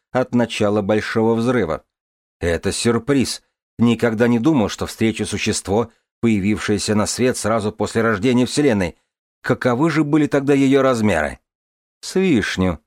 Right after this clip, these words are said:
снова улыбнулся собеседник. «Но ведь вы же знаете, что размеры и внутреннее содержание подобных объектов —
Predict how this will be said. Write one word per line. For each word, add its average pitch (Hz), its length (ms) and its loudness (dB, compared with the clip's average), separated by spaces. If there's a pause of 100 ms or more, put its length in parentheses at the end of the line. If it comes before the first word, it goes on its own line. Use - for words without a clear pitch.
(240)
снова 104 600 0
улыбнулся 113 800 2
собеседник. 76 680 -6 (480)
«Но 117 160 4
ведь 120 340 0
вы 107 200 2
же 107 160 2
знаете, 98 580 -2
что - 220 -4
размеры 98 520 -2
и 92 80 -2
внутреннее 92 500 -2
содержание 98 640 -2
подобных 90 520 -4
объектов — 101 520 -2